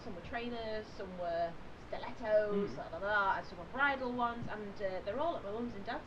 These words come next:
Speaker 1: still at the minute. I want to go and get them, actually, 'cause they are stunning, some of these shoes. Um,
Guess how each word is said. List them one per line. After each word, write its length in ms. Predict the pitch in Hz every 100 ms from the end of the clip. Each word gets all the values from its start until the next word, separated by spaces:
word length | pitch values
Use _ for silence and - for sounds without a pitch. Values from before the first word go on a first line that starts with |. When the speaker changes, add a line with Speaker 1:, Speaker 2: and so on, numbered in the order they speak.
| -
Speaker 1:
still 120 | 170
at 80 | 160
the 40 | -
minute. 200 | 247 240
I 40 | 240
want 80 | 247
to 120 | -
go 80 | 202
and 120 | 185 -
get 80 | -
them, 80 | 185
actually, 320 | - - 143
'cause 160 | - -
they 80 | 226
are 160 | 240 - - - - -
stunning, 320 | 202 196 151 143 -
some 120 | 165
of 40 | 147
these 160 | 143 131 -
shoes. 320 | 156 - - - - - - - - - 208
Um, 400 | 202 202 190